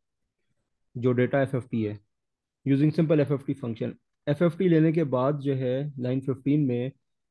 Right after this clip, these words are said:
हमने इसका absolute, अ, part जो है, क्योंकि वो complex number होता है, तो हमने उसका mod ले लिया, एक absolute value निकाल ली है। फिर उसके अंदर हम क्या कर रहे हैं कि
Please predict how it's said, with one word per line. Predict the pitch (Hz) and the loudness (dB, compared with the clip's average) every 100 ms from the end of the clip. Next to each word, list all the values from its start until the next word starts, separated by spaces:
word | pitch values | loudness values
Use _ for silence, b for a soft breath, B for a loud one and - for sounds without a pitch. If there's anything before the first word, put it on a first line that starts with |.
| _ - | _ -4
हमने | 131 139 | 2 2
इसका | 143 165 - | 2 -2 -2
absolute, | 135 - 165 156 165 165 | -4 -4 0 2 2 -2
अ, | - _ - 131 127 123 120 | -20 _ -10 -4 -2 -2 -2
part | 127 139 | 0 0
जो | 131 135 | 0 -2
है, | |
क्योंकि | 135 135 135 | -4 -4 -2
वो | 131 123 | -2 -4
complex | 131 117 135 135 | -4 -4 -4 -4
number | 127 135 | -4 0
होता | 135 131 | 0 -2
है, | 143 - _ _ _ | -8 -10 _ _ _
तो | - | -2
हमने | 127 135 | 0 0
उसका | 139 | 0
mod | 135 123 131 | 2 2 2
ले | 127 117 | 4 2
लिया, | 117 113 | 2 -2
एक | 113 _ _ _ _ 127 | -6 _ _ _ _ -10
absolute | 117 131 127 | -6 -2 0
value | 123 120 | 2 0
निकाल | 120 117 110 | 0 -2 -4
ली | 107 107 | -4 -6
है। | 107 _ _ _ _ _ | -10 _ _ _ _ _
फिर | 151 170 | 4 4
उसके | 165 | 4
अंदर | 180 175 | 4 4
हम | 160 | 2
क्या | 156 | 2
कर | 147 143 | 2 0
रहे | 147 | 0
हैं | 160 | -2
कि | 160 143 151 165 | -2 0 0 -4